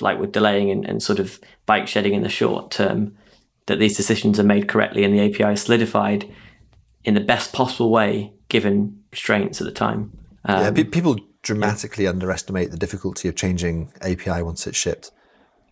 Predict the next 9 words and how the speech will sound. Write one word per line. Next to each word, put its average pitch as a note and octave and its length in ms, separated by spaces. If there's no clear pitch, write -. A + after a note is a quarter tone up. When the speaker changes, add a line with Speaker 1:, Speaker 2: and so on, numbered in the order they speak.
Speaker 2:
and F#2 440
overestimate A2+ 640
the F#2+ 60
difficulty - 360
Speaker 1:
Yeah. F#2+ 60
Speaker 2:
of - 60
changing F#2 260
implementation F2+ 580
details. - 460